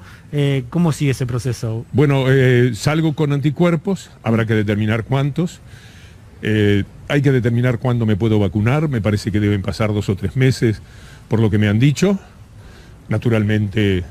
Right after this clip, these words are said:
Speaker 2: quiero tomar todas las previsiones que sean necesarias desde ya. Como vos decís, yo vivía diciendo "me quiero vacunar", camino así para que me,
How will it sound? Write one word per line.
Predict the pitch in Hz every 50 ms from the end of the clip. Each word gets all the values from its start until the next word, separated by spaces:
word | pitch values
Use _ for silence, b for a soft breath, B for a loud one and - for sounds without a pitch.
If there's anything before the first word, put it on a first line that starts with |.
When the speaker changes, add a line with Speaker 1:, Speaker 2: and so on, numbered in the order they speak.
| - -
Speaker 2:
quiero | - 117 110 101
tomar | 90 104 98 101 101
todas | 85 110 101 101
las | 92 90
previsiones | - 101 101 98 92 - - 117 110 110 101 101 95 - - B B B B B B B B B
que | - 123
sean | - - 131 117 113 107 101 98 90 85 80 B B B B B B B B B
necesarias | B - 120 123 - 131 107 - - 147 139 143 135 117 110
desde | 110 101 117 110
ya. | 101 - 147 139 131 B B B B B B B B B B -
Como | - 110 107 104
vos | 117 127 113
decís, | 120 110 - - 175 147 104 - - B B B B B
yo | - 147 131
vivía | 123 127 151 175 170 135
diciendo | 123 - - 139 123 123
"me | 117 107 104
quiero | - 117 107
vacunar", | 104 104 92 104 110 107 104 101 101 - - B B B B B B B B -
camino | - 110 120 135 135 135 127 123
así | 117 - - 151 147
para | 120 123 117 110 104
que | 107
me, | 107 107 104 101 95